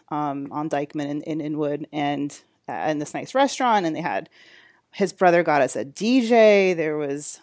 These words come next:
amazing music. The food was, like, all this Dominican food. There was open bar. I didn't open a single present.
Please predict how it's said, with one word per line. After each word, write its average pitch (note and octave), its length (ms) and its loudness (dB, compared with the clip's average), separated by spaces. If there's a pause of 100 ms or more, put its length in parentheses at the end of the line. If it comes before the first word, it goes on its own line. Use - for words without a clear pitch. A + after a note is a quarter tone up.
amazing D#3 440 -6
music. A3+ 420 -2
The - 100 -10
food B3 360 -4
was, G3+ 200 -2
like, D#3 220 -6
all F3+ 220 2
this F3+ 140 -4
Dominican E3+ 440 -6
food. A3+ 540 -2
There D3+ 100 -4
was D3+ 140 -8
open D3+ 300 -16
bar. G#3 680 2 (500)
I F3 120 2
didn't E3 140 0
open E3 220 -2
a - 60 -6
single A#3+ 340 0
present. G#3+ 440 2